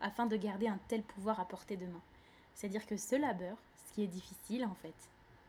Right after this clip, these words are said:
de se mettre tous les jours à explorer comme ça et à tenter des potions magiques, elle dit : « Ben,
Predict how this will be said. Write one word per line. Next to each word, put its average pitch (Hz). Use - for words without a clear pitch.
de 180
se 175
mettre 202
tous -
les 190
jours 202
à 170
explorer 185
comme 180
ça 208
et 175
à 156
tenter 202
des 190
potions 208
magiques, 190
elle 226
dit : « 254
Ben, 202